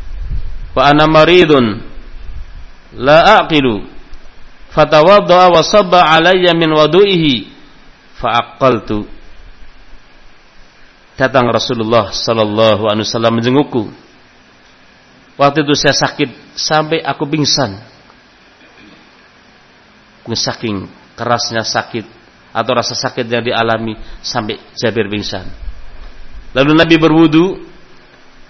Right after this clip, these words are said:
dan Nabi menyemprotkan dari air wudunya kepadaku, kemudian aku pun, ya, sembuh dari pingsannya.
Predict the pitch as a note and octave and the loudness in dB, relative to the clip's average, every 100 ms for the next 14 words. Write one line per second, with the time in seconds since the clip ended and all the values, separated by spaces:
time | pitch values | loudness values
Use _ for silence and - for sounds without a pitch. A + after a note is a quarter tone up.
0 | _ C#3+ D#3+ E3 E3+ F3+ F3+ E3+ G3+ G3+ | _ 4 4 4 2 2 0 4 2 2
1 | - F3+ E3+ D#3+ D3+ B2+ G2+ - F3 F3 | 2 2 4 4 4 0 -4 0 2 6
2 | F3 D#3+ F3 F#3 F3+ F3 E3+ E3+ F#3+ G3 | 4 4 4 2 2 2 4 2 -2 -4
3 | F3 D3 B2 A#2+ A2 A#2+ A2 A2 G2+ - | -2 0 0 -2 -4 -8 -6 -6 -6 -12
4 | - - _ G#2 G2+ G2+ - - _ _ | -20 -20 _ -6 -6 -6 -12 -20 _ _
5 | _ - - - - - C3 A2+ A2 G2+ | _ -16 -12 -10 -10 -8 -6 -4 -2 -2
6 | G2 A#2+ A#2+ - - _ - - A2 G2 | -2 -8 -12 -20 -20 _ -20 -12 -10 -8
7 | G#2+ F#2 F#2 | -8 -8 -12